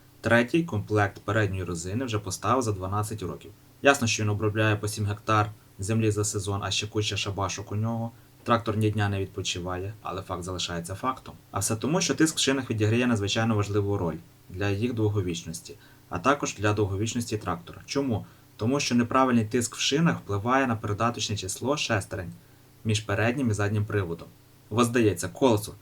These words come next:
це ж те саме коло. Взяв, поміряв радіус, помножив на три цілих чотирнадцять сотих і на два, і ось тобі і довжина кола, і відповідно шлях, який проходить колесо. Але чи насправді це так? Чи працюють тут лише закони математики і все так просто?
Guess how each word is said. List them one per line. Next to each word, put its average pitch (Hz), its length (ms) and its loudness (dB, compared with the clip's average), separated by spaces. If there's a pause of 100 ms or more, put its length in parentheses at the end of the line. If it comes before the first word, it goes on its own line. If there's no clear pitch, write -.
(140)
це 110 120 0
ж - 120 -2
те 165 160 8
саме 131 400 4
коло. 90 440 0 (240)
Взяв, 156 340 4
поміряв 123 460 6
радіус, 139 500 6
помножив 117 460 4
на 104 100 4
три 107 160 -4
цілих 107 300 2
чотирнадцять 98 540 -4
сотих 170 540 2 (460)
і 127 100 0
на 123 160 2
два, 123 280 4
і 113 100 2
ось 165 220 6
тобі 113 300 0
і 113 160 0
довжина 98 400 0
кола, 156 560 4
і 107 100 0
відповідно 104 500 0
шлях, 147 360 2
який 135 200 0
проходить 120 520 -2
колесо. 110 600 0 (480)
Але 110 240 4
чи 131 120 0
насправді 143 420 6
це 107 140 -4
так? 107 320 0 (240)
Чи - 140 -2
працюють 120 560 4
тут 117 140 -4
лише 110 220 0
закони 117 340 2
математики 110 600 2
і - 20 2
все 110 200 -2
так 104 160 -6
просто? - 440 -6